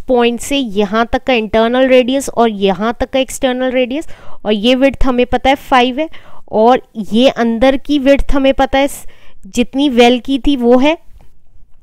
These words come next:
तो हमारा इंटरनल रेडियस हो गया, इंटरनल रेडियस हुआ हमारा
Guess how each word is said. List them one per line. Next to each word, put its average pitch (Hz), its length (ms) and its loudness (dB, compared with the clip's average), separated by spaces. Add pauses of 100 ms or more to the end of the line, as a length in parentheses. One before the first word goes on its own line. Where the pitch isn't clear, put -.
(440)
तो 214 100 2
हमारा 208 400 0 (120)
इंटरनल 233 640 2
रेडियस 233 480 2
हो 208 80 0
गया, 208 280 -2 (1600)
इंटरनल 220 800 0
रेडियस 214 640 0
हुआ 202 280 2
हमारा 208 580 -2